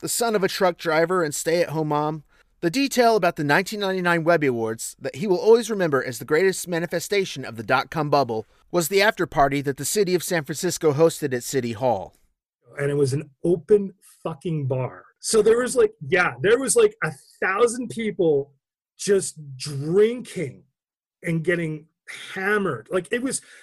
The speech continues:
Speaker 2: that was where money was being spent on anything to do with the internet, anything at all. So it was nuts. Um, I really,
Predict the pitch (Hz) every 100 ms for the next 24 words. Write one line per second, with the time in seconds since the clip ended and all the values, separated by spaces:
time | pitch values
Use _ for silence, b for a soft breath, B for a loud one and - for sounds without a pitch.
0 | B - 214 262 190 226 190 170 180 202
1 | 220 160 190 185 170 - - 165 185 _
2 | _ _ 160 156 160 _ - 220 240 190
3 | 220 190 180 170 165 151 139 - _ _
4 | _ _ - 277 285 254 233 208 175 131
5 | - _ _ _ b b b b b b
6 | - - - 180 175 175 226 262 196 165
7 | 123 135 139 151 151 - - - - _
8 | 156 151 156 156 156 147 139 _ _ _
9 | _ _ _ _ _ _ _ - 190 190
10 | 269 339 240